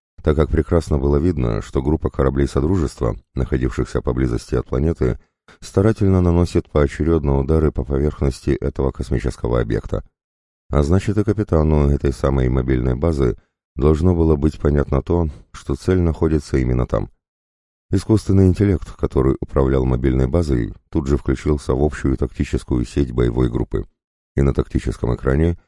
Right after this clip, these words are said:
сразу появились необходимые отметки и обозначения. Но порядок есть порядок. Этот офицер был обязан лично доложить, что он и сделал. В ответ Лаура Лан Лауриан просто кивнула головой,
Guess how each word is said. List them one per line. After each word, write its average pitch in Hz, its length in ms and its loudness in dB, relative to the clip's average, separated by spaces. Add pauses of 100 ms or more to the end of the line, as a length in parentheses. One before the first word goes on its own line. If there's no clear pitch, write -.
(280)
сразу 104 380 0
появились 87 520 2
необходимые 71 640 2
отметки 69 600 -2
и 71 80 0
обозначения. 58 760 -2 (600)
Но 69 200 2
порядок 64 460 0
есть 65 300 0
порядок. 80 460 0 (600)
Этот 90 260 4
офицер 87 460 0
был 82 180 4
обязан 80 600 2
лично 73 420 2
доложить, 64 460 -2 (440)
что - 220 -2
он 120 140 2
и 117 40 4
сделал. 60 400 -2 (500)
В 65 80 0
ответ 65 300 2 (140)
Лаура 60 420 2
Лан 60 280 0
Лауриан 78 600 0 (380)
просто 101 360 2
кивнула 80 400 2
головой, 64 440 0